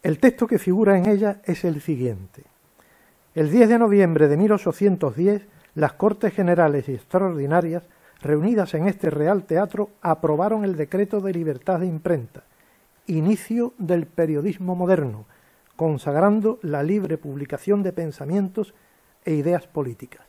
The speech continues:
San Fernando, a diez de noviembre de dos mil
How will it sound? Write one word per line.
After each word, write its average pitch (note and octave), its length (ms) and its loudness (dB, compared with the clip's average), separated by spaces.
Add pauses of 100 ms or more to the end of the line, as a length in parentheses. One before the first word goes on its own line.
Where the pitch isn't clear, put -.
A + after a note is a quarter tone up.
(160)
San D3+ 260 -8
Fernando, F#3 600 -4 (300)
a C3+ 100 -12
diez D#3+ 240 -4
de C#3+ 100 -6
noviembre F3+ 500 -4 (320)
de C3+ 140 -8
dos A#2+ 220 -14
mil F#3 340 -4